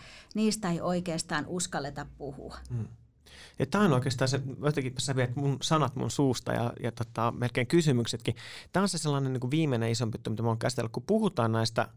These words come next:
Speaker 2: itse asiassa mullekin, mä sanon, että ei tää mullekaan mikään maailman helpoin keskustelu on käydä, jotenkin tyttöjen ja naisten asema ja oikeudet ja moni muu tällainen asia, mitä ehkä tällainen niinku valkoinen heteromies tyypillisesti, niin, niin tota,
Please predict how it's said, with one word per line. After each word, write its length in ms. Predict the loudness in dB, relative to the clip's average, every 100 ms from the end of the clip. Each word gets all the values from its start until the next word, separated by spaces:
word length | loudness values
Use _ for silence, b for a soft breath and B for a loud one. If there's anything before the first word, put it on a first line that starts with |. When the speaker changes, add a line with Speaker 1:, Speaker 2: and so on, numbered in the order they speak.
| -20 -12
Speaker 2:
itse 160 | -4
asiassa 180 | -2 4
mullekin, 300 | 6 4 4
mä 100 | 2
sanon, 180 | 4 2
että 120 | -2
ei 80 | -2
tää 140 | 2 4
mullekaan 360 | 4 4 2
mikään 180 | 2 4
maailman 220 | 4 6
helpoin 360 | 6 4 4 2
keskustelu 460 | 0 -2 -4 0
on 120 | 0 2
käydä, 280 | 2 4 2
jotenkin 360 | -2 -4 -4 B B -2
tyttöjen 360 | 0 0 0 2
ja 60 |
naisten 340 | 4 2 2 2
asema 340 | 4 4 4
ja 100 | 4
oikeudet 440 | 4 4 2 0 0
ja 80 |
moni 220 | 2 2 2
muu 280 | 2 2
tällainen 320 | 2 2 2 0
asia, 160 | 0
mitä 200 | -2 -2
ehkä 180 | -4 -2
tällainen 360 | 0 0 2 0
niinku 260 | -2 -4 B B B
valkoinen 420 | 2 4 4 4 4
heteromies 640 | 4 4 2 4 2 2
tyypillisesti, 680 | 2 0 2 0 0 -2 -2
niin, 280 | -2 -4 -6
niin 160 | -6 -4
tota, 480 | -4 0 0 0